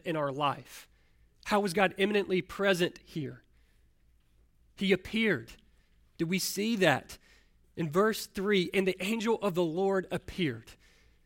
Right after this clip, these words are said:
God did not have to make himself manifest, but he did. He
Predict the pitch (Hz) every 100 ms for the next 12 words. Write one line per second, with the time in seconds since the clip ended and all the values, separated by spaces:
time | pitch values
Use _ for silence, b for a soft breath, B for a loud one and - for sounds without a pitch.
0 | b b - 214 208 214 226 185 240 208
1 | 220 196 208 - 214 - 208 185 180 202
2 | 202 214 202 - 160 185 175 190 151 156
3 | 147 120 - - b b b b b b
4 | - 208